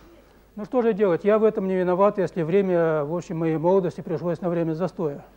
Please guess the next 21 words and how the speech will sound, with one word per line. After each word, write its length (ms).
Тут 140
уж 100
никто 300
из 100
нас 220
не 60
виноват. 420
Это 260
не, 480
не 160
мы 160
выбираем. 580
Не 140
мы 180
выбираем 480
времена, 540
вот, 320
которые 320
называются 640
теперь, 340
э, 400